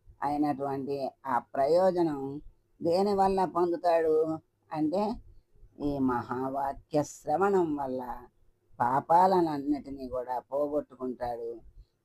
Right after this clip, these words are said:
ఒక్కసారి వి-, ఒక్కసారి వింటే చాలు ముక్తిని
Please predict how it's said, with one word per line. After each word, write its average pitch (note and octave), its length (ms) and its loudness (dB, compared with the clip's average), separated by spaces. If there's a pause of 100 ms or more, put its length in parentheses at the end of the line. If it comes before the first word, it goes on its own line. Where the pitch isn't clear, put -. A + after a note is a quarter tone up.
ఒక్కసారి C3+ 840 4
వి-, F3+ 280 2
ఒక్కసారి D#3 680 2
వింటే F3 440 2 (100)
చాలు C3+ 440 -2 (540)
ముక్తిని F#3 800 6